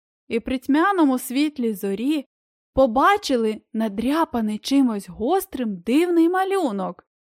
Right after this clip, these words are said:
На ньому було зображено дві голови.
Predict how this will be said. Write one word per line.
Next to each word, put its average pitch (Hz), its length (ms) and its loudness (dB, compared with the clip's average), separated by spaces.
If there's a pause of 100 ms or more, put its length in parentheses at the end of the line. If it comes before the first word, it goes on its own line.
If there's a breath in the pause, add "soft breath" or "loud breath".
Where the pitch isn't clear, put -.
На 202 160 -4
ньому 294 380 4
було 233 280 6
зображено 277 580 4
дві 220 220 -2
голови. 254 640 0